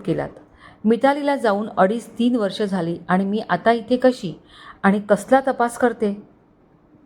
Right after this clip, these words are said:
काका आईबाबांना घरी घेऊन आला. माझी नुकतीच बारावी झाली होती. घडलेली घटना आणि त्याची दाहकता एवढी भीषण होती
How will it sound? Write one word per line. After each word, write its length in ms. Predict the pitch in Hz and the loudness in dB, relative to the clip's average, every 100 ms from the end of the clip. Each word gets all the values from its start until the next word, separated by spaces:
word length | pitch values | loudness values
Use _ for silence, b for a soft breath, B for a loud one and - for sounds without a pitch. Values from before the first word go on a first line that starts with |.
| _ _ _ _ _ _ _ - | _ _ _ _ _ _ _ -2
काका 260 | 196 190 226 | 0 2 0
आईबाबांना 580 | 196 208 196 196 196 | 0 -2 -2 -2 -4
घरी 300 | 202 190 214 | -4 -2 -2
घेऊन 260 | 214 190 196 | -2 -2 -2
आला. 200 | 143 135 - - _ _ B B B - | -6 -8 -14 -20 _ _ B B B 2
माझी 200 | 254 294 | 2 2
नुकतीच 360 | 277 277 302 | -4 0 0
बारावी 380 | 269 233 226 240 | 2 2 0 -2
झाली 240 | 226 196 220 | -2 -2 -2
होती. 360 | 196 147 151 _ _ _ - | -4 -8 -12 _ _ _ -2
घडलेली 380 | 180 170 190 190 | 0 0 0 0
घटना 320 | 190 190 196 | -2 -2 -2
आणि 180 | 196 196 | -2 -2
त्याची 240 | 196 208 | -2 0
दाहकता 460 | 196 185 202 202 226 | 0 0 -4 0 0
एवढी 340 | 220 208 294 | 2 0 0
भीषण 280 | 277 254 262 | 0 0 0
होती 400 | 254 - 208 | 0 -2 -6